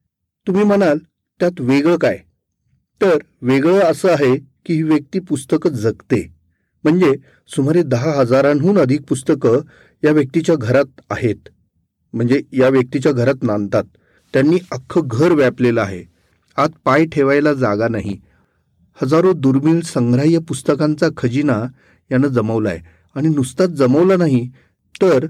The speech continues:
देशातील अनेक नामवंतांना पुस्तकांचा आशय सांगून, त्यातले संदर्भ सांगून त्यानं आपलं एक वेगळेपण जपलं आहे.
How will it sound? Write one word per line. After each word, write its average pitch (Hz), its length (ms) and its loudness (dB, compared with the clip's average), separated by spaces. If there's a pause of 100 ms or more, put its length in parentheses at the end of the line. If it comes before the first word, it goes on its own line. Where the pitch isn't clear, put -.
(320)
देशातील 170 580 0
अनेक 156 260 0
नामवंतांना 156 760 2
पुस्तकांचा 165 800 -2 (100)
आशय 151 380 -2
सांगून, 147 480 0
त्यातले 131 500 -2
संदर्भ 151 440 2
सांगून 143 500 0 (400)
त्यानं 160 320 2 (180)
आपलं 147 260 -2
एक 151 260 -2
वेगळेपण 131 480 2
जपलं 101 300 -4
आहे. 87 260 -8